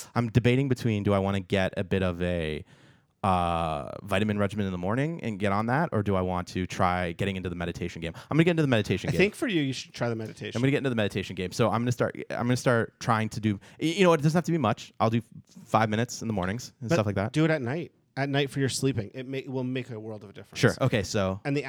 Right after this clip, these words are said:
Speaker 1: you think
Speaker 2: apps
Speaker 1: five minutes, five minutes is enough, right? 'Cause the
Speaker 2: Minus ten. I
Speaker 1: the,
Speaker 2: use a
Speaker 1: yeah, okay.
Speaker 2: ten-minute one,
Speaker 1: Yeah,
Speaker 2: and
Speaker 1: yeah.
Speaker 2: it
Speaker 1: All right. So I'm gonna get into the med-, do I wanna
Speaker 2: They use an app.
Speaker 1: Yeah,
Speaker 2: I
Speaker 1: I
Speaker 2: know
Speaker 1: have,
Speaker 2: that,
Speaker 1: I have an
Speaker 2: that,
Speaker 1: app.
Speaker 2: that
Speaker 1: I have a
Speaker 2: contradicts
Speaker 1: fucking
Speaker 2: everything I'm saying, but, like,
Speaker 1: Dude, I have a headband that listens to your brain waves, that when you're, when you're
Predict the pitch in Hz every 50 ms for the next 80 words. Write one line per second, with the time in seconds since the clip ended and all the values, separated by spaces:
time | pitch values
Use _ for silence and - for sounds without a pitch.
0 | 127 147 160 160 208 208 - 170 151 156 156 143 - - 175 180 170 143 110 101
1 | 104 98 - - 104 - 127 104 104 104 101 117 139 139 143 143 139 127 - -
2 | - 117 104 101 104 _ _ _ _ _ _ _ _ _ _ _ _ _ - -
3 | 127 127 123 117 123 104 95 - 135 85 143 143 151 - 156 151 165 175 - 101
4 | 90 90 90 85 82 98 - _ _ _ _ _ _ - - - _ _ _ -
5 | 160 139 101 - - 131 127 143 156 156 156 160 156 151 - 139 127 117 110 -
6 | - 120 131 135 139 139 139 135 139 143 147 143 143 139 139 135 139 139 135 160
7 | 160 - 120 95 - - - - - - _ _ _ _ _ _ _ _ _ _
8 | - 135 131 120 117 120 165 165 165 165 160 156 131 107 107 156 147 147 143 143
9 | 139 139 - - 156 175 196 175 202 180 160 196 175 - 151 123 160 143 160 151
10 | 151 147 135 - - 160 147 139 123 127 143 - 151 143 143 165 143 156 147 120
11 | - - 127 151 156 143 110 - - - - - 143 135 131 110 101 101 82 71
12 | 62 57 - - - _ _ _ - 117 107 101 113 117 113 - 131 - - -
13 | 123 107 92 92 95 95 95 104 113 120 135 147 180 214 - - - _ _ -
14 | 120 113 104 104 - 113 120 120 120 117 113 110 85 110 110 110 107 107 104 101
15 | 98 92 -